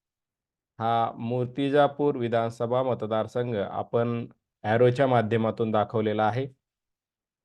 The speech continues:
उजव्या बाजूला असल्याचं आपल्याला दिसून येतं. आता दोन हजार एकोणीसच्या विधानसभा निवडणुकीत या मूर्तिजापूर विधानसभा मतदारसंघात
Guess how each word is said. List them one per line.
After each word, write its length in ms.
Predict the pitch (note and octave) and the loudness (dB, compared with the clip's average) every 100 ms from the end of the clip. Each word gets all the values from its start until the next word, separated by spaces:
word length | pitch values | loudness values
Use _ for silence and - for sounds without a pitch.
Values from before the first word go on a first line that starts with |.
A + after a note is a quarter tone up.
| _ - | _ -6
उजव्या 400 | A#2 A2 A#2+ C3+ | -4 0 4 6
बाजूला 580 | B2+ A#2+ A2+ A#2+ B2 E3 - _ _ _ _ _ _ _ _ _ _ - | 8 6 4 2 2 0 -8 _ _ _ _ _ _ _ _ _ _ -6
असल्याचं 460 | A#2 - A#2+ A2+ B2 | -6 0 0 2 2
आपल्याला 380 | A#2 G#2 A2 | 2 0 -2
दिसून 360 | C#3+ C#3+ - G2+ | -2 -4 -6 -10
येतं. 180 | F2+ _ _ _ _ _ _ _ _ _ _ _ _ _ _ _ - | -10 _ _ _ _ _ _ _ _ _ _ _ _ _ _ _ -6
आता 200 | C3+ D3+ | 4 4
दोन 300 | C#3 F3 E3+ | 8 6 8
हजार 320 | D#3 E3+ E3+ | 6 8 6
एकोणीसच्या 800 | G2+ C#3 C#3 D#3+ E3+ D#3+ - E3+ | 6 2 2 2 0 -2 2 4
विधानसभा 580 | D#3+ C#3 C#3 C3 C#3 C#3+ | 4 4 4 2 2 2
निवडणुकीत 720 | C#3 C#3 C#3+ C#3+ B2+ C3+ G#2 | 2 -2 -2 -4 -6 -8 0
या 200 | A#2+ B2 | 2 2
मूर्तिजापूर 760 | B2 A#2+ A#2+ C3+ C#3+ C#3 C#3 | 2 -2 -2 0 0 2 -2
विधानसभा 580 | B2+ A#2 A#2+ A#2 B2 C3 | -2 0 0 -2 -2 -2
मतदारसंघात 840 | C3+ A2+ A2 A2 A2 A#2+ A#2+ G#2+ | -2 -4 -4 -4 -4 -4 -2 -2